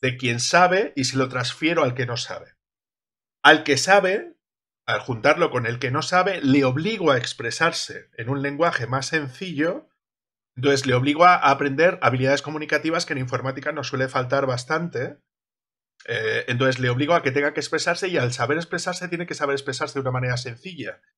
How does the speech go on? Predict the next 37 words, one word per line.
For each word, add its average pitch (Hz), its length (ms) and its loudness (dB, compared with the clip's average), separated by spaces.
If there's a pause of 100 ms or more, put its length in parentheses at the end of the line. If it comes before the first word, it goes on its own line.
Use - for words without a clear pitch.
(300)
Entonces 127 300 0
le 127 60 2
obligo 143 260 2
a 175 80 8
aprender 139 680 0
de 165 120 -2
una 165 240 0
manera 156 300 0
distinta 139 520 -2
de, 117 220 -2
de, 117 240 -4
de 127 100 -8
explicar 123 440 -2
las 285 160 -2
cosas 185 320 -4
porque 120 400 -6 (400)
puede 135 180 -2
ser 165 160 -2
que - 60 -4
esté 127 160 -4
trabajando 143 400 0
en 147 80 -6
una 147 140 -4
empresa, 147 280 -2
llega 139 220 2
algo 160 240 0
nuevo 175 380 0
y 190 40 2
le 143 120 -2
tenga 175 220 -4
que 147 60 -4
explicar 127 380 -4
cómo 123 200 -4
se 127 120 -6
hace 117 560 -4
el 110 420 -12
trabajo. 104 480 -10